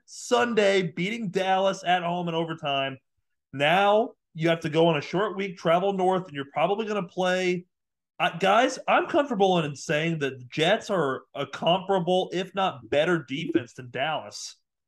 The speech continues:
So you're now not gonna have to take that on the road, short week at, on, in, uh, against this defense with a loud environment. And the Jets have stuff to play for, guys. This,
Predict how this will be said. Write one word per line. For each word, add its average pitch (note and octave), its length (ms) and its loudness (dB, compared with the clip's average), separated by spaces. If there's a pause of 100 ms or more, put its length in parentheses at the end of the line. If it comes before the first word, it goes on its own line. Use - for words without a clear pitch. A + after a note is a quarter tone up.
(240)
So - 120 -8
you're F3+ 120 -2
now A#3 220 4
not A3 180 2
gonna G3+ 160 2
have F3+ 100 -6
to F#3+ 100 -4
take F3 180 -2
that E3 260 2
on E3+ 240 0
the A3 80 0
road, F3 580 0
short F#3+ 420 -2
week E3+ 360 -4
at, E3 260 0
on, F3 200 0 (100)
in, C#3+ 240 -4
uh, B2+ 200 2
against D#3 320 -2
this F3+ 160 -4
defense D#3+ 520 -4
with C#3+ 120 -6
a C#3 40 -2
loud C#3 340 4
environment. D#3 720 0 (580)
And D#3+ 120 -2
the E3+ 60 2
Jets G3 320 0
have D#4 140 4
stuff C4 260 -2
to A#3+ 60 -8
play A3 260 0
for, F#3+ 220 -2
guys. C#3 320 2
This, F3 200 -6